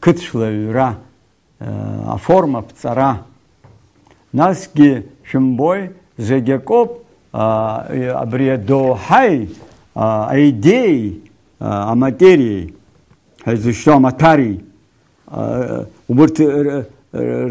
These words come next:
рыҩныҵҟа реизыҟазаашьа ҿоуп иахьымҩаԥысуа процессқәа зегьы-зегьы. А, а, иагьиашан, а, идея первична ҳәа р-, рымҳәози, аԥхьа иҟалаӡа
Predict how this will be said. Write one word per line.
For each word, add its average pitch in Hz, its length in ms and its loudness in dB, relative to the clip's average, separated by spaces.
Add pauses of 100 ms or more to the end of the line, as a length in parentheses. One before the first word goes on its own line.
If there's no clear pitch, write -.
(100)
рыҩныҵҟа 226 800 2 (200)
реизыҟазаашьа 160 1160 4
ҿоуп 208 420 0
иахьымҩаԥысуа 151 840 2
процессқәа 131 640 0
зегьы-зегьы. 104 720 -4 (1120)
А, 113 600 -4 (720)
а, 110 560 -6 (580)
иагьиашан, 156 840 0
а, 147 400 -6
идея 151 380 2
первична 147 680 -2
ҳәа 120 200 -6 (380)
р-, 120 340 -6
рымҳәози, 143 600 -4
аԥхьа 151 340 -4
иҟалаӡа 123 540 -4